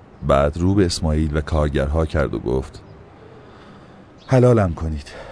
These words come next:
قصدم فضولی تو کارتون نبود. خواستم از نزدیک توی سختی کاراتون شریک باشم. از حالا هر مشکل و مسئله‌ای داشتید،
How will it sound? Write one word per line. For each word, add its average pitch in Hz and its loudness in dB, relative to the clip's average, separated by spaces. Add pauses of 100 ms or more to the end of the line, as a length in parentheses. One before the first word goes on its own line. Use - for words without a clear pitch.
(120)
قصدم 127 0
فضولی 87 -2
تو 98 -8
کارتون 90 -2
نبود. - -6 (180)
خواستم 95 -4
از 78 -4
نزدیک 76 -6 (240)
توی - -6
سختی 104 -6
کاراتون 85 -4
شریک 58 -6
باشم. - -12 (560)
از 95 -4
حالا 90 0
هر 110 -2
مشکل 101 -4
و 101 -2
مسئله‌ای 82 -4
داشتید، 71 -8